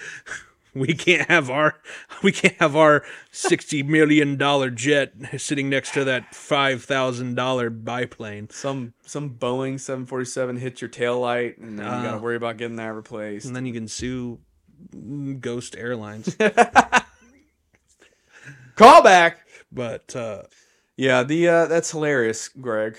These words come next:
Speaker 1: I'm getting real sick of us just being the same person.
Speaker 2: <laughs>
Speaker 1: Because me and my younger,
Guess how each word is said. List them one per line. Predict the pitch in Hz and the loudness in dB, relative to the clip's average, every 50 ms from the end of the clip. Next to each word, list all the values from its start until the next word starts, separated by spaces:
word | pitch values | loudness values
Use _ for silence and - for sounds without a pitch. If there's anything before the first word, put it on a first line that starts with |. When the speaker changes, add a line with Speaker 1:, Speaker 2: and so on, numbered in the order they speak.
| - - | -14 -14
Speaker 1:
I'm | 101 120 120 120 123 | -12 -10 -10 -12 -8
getting | - 139 123 107 127 123 120 | -8 -8 -8 -8 -8 -8 -4
real | 123 127 123 120 | -4 -4 -4 -4
sick | - - - 123 113 - | -4 -4 -4 -4 -4 -4
of | 104 98 90 | -8 -8 -6
us | 101 101 98 - | -8 -8 -8 -10
just | - - 110 - | -14 -18 -20 -14
being | - 117 107 104 | -12 -12 -10 -10
the | 98 | -12
same | - - 110 98 90 | -12 -14 -14 -14 -14
person. | - - 92 82 80 - - 67 76 143 - 135 131 117 - | -14 -12 -12 -12 -12 -14 -18 -20 -18 -12 -10 -10 -10 -10 -10
Speaker 2:
<laughs> | - | -10
Speaker 1:
Because | 127 123 110 110 101 101 147 | -10 -10 -10 -10 -10 -8 -8
me | 165 - 120 123 123 123 | -6 -4 -4 -4 -4 -4
and | 120 113 | -4 -6
my | 107 101 92 90 98 - _ _ | -8 -10 -10 -14 -16 -20 _ _
younger, | 127 120 120 117 117 113 110 98 - | -12 -8 -8 -8 -8 -8 -10 -12 -14